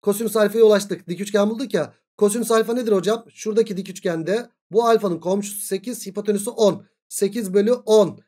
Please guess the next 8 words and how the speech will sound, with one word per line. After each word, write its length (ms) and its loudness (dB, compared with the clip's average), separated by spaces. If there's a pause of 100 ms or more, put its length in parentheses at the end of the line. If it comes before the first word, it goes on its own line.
(140)
Yani 380 2
dört 220 4
bölü 120 0
beş 180 4
olduğundan 480 0
kosinüs 340 -4
teoremi 240 0
yapabiliriz. 460 0